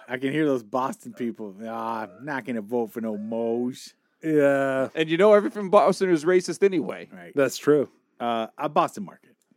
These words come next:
Speaker 3: Matt with the tiebreaker.
Speaker 2: All those cops and firemen. Um, I'm gonna go with Boston Market.
Speaker 3: Oh, okay.
Speaker 2: I like me a Boston Market.
Speaker 3: Let it be. Let it. Let the record show that I. Uh,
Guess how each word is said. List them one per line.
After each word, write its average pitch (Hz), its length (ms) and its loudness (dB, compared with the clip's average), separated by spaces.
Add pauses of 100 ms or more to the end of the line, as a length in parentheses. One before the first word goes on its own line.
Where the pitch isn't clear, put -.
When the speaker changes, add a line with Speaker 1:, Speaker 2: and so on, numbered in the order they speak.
(460)
Speaker 3:
Matt 165 280 2
with 160 160 0
the - 80 0
tiebreaker. 165 500 4 (140)
Speaker 2:
All 127 160 -2
those 135 240 -4
cops 127 400 -8
and 127 100 -6
firemen. 117 680 -4 (1120)
Um, 156 520 4 (340)
I'm 269 160 -2
gonna 262 180 -2
go 185 80 4
with - 120 0
Boston 104 320 -2
Market. 95 340 -14 (100)
Speaker 3:
Oh, 240 380 0
okay. 285 400 -2
Speaker 2:
I 131 120 -8
like 127 240 -8
me 113 100 -4
a 101 60 -6
Boston 110 420 -18
Market. - 120 -16
Speaker 3:
Let 151 160 2
it 185 120 0
be. 208 180 -6
Let 175 160 2
it. 110 140 -6 (280)
Let 180 140 -2
the 160 80 -16
record 190 240 -2
show 208 320 2
that 120 120 -4
I. 139 200 2
Uh, 135 260 0